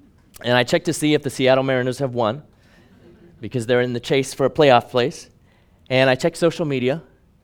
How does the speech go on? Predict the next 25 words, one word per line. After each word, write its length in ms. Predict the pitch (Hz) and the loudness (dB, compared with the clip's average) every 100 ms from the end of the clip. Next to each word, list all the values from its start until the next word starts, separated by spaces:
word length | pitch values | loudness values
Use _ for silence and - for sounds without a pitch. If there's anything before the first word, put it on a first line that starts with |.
| _ _ _ _ _ | _ _ _ _ _
and 200 | - 143 | 0 4
I 60 | 147 | 4
may 220 | 151 180 | 4 6
open 240 | 175 170 160 | 6 4 0
up 100 | 127 | 0
Words 240 | 143 143 | -4 -4
with 80 | 156 | -6
Friends. 400 | 160 101 92 - _ _ _ _ _ _ _ _ _ _ _ _ - _ - | -4 -4 -8 -20 _ _ _ _ _ _ _ _ _ _ _ _ -20 _ -4
And 120 | 131 | 2
then 120 | 156 | 6
after 260 | 160 190 180 | 6 6 6
that, 220 | 147 156 | 6 6
I 60 | 143 | 4
may 180 | 139 | 0
make 220 | 139 123 123 | -4 -6 -8
a 40 | |
t-, 160 | - - | -10 -6
cup 220 | 151 139 | -6 -6
of 100 | 127 | -6
tea 300 | 147 143 - _ _ _ _ - | -8 -8 -10 _ _ _ _ -10
and 80 | 107 | 0
get 140 | 131 | 2
on 80 | 151 | 2
my 120 | 147 | 0
laptop 600 | 131 113 - 107 101 _ | 0 -2 -2 -6 -6 _